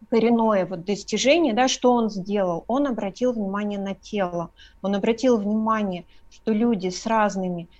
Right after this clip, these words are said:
психологическими защитами, его клиенты, да, они по-разному проявляются телесно. У них разные, грубо говоря, телесные зажимы и блоки. У них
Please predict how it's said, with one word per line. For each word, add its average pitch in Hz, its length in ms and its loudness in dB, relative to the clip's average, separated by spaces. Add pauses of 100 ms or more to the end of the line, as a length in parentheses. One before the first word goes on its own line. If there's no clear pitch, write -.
(140)
психологическими 208 1000 -4
защитами, 202 760 -2
его 202 280 0
клиенты, 190 720 -6 (320)
да, 349 220 2
они 233 260 2
по-разному 240 680 2
проявляются 214 680 -2
телесно. 208 680 -6 (100)
У 208 80 -2
них 214 240 0
разные, 262 460 0
грубо 214 280 -2
говоря, 202 440 -2 (400)
телесные 208 920 -2 (400)
зажимы 233 420 0
и - 140 -10
блоки. 214 560 -4 (400)
У 196 40 -2
них 311 220 0